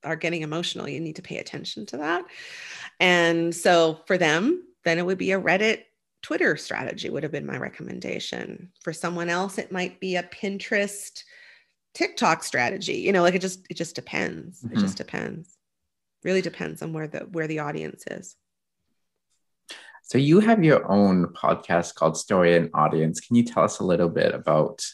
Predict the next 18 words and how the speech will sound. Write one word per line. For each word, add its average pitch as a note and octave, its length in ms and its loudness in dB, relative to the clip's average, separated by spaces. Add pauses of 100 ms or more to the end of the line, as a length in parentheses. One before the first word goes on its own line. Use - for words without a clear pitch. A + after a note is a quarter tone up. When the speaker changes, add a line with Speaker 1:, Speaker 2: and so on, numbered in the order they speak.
(340)
Speaker 2:
about - 260 -2
that? - 180 -4 (880)
Speaker 1:
Yeah, C4 360 6
it's, - 420 -2
it's F3+ 220 -2
Story G#3+ 360 2
Plus - 420 2
Audience, F3+ 720 2
and, F3 400 0 (140)
um, E3 720 -4
it's - 200 -12
on D#3 140 -6
all D#3 140 -6
the G#3 80 -4
major G#3 280 -4
podcasting E3 640 -4
platforms. - 800 -10
Speaker 2:
<laughs> - 60 -8